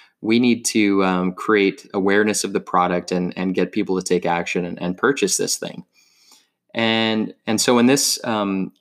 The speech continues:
in this podcast episode, I wanted to talk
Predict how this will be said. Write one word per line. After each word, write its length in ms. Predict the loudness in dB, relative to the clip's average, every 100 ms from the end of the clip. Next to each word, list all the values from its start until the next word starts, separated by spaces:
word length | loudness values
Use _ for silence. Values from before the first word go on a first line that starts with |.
| _
in 100 | -4
this 140 | -4 -2
podcast 800 | -2 -2 0 -2 -2 -4 -8 -14 _ _
episode, 480 | -4 -4 -2 0 2
I 60 | 0
wanted 320 | 0 0 -4
to 100 | -6
talk 380 | -2 -2 -4